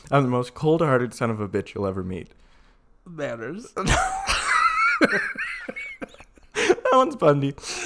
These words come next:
Speaker 2: I
Speaker 1: Um,
Speaker 2: was really hopeful that was Manners.
Speaker 1: uh, "We are,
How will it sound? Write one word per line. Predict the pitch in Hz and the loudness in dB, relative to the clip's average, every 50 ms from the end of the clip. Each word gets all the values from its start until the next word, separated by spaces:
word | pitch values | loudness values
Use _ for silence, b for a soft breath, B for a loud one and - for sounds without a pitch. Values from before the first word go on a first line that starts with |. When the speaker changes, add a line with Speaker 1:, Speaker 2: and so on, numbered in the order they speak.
| 339 330 294 | -8 -6 2
Speaker 2:
I | 156 156 156 302 | 4 6 6 6
Speaker 1:
Um, | 294 285 | 6 4
Speaker 2:
was | 277 254 269 | 2 2 0
really | 277 254 302 339 | 0 0 0 0
hopeful | - 214 202 190 185 - 190 175 | 0 0 -2 -2 -2 -6 -8 -4
that | 160 147 143 139 | -2 -2 -2 -2
was | 151 143 143 | -4 -6 -4
Manners. | 143 147 143 139 139 135 143 143 147 143 - - - - B B B B B - | -2 0 0 0 0 0 -2 -2 -2 -4 -8 -16 -20 -20 B B B B B -2
Speaker 1:
uh, | 127 127 127 127 127 | 2 4 4 4 4
"We | 139 147 151 | 6 6 8
are, | 156 160 151 143 143 135 135 | 8 10 10 8 8 6 4